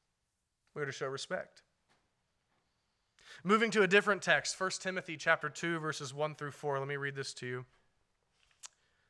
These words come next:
This is another thing we owe Caesar. "First of all, then, I urge that supplications, prayers, intercessions,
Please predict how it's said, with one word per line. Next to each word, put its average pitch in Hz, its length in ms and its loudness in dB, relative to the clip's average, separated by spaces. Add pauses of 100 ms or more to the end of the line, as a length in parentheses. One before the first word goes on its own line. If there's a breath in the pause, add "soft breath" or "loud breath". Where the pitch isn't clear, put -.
(200)
This 127 100 -14
is 120 120 -10
another 131 220 -4
thing 123 220 -8
we 123 100 -4
owe 117 120 -2
Caesar. 117 480 -8 (960)
"First 165 300 0
of 139 100 0
all, 139 140 4
then, 131 200 0
I 123 120 4
urge 135 320 0
that 123 120 -8
supplications, 135 880 -6 (140)
prayers, 127 500 -4 (220)
intercessions, 131 800 -4